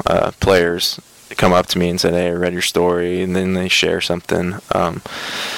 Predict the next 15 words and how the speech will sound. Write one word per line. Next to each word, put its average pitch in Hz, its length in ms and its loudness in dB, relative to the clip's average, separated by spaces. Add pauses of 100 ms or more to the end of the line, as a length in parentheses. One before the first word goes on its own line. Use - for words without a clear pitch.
so - 140 4
it's 117 120 2
been 117 120 4
cool 127 260 4
to 104 60 2
hear 101 300 0
that, 87 320 -2
um, 87 500 -4 (440)
you 92 100 2
know, 82 220 0
it - 180 -6
kind 85 220 2
of, 85 180 -4
uh, 85 180 0
reached 95 560 -2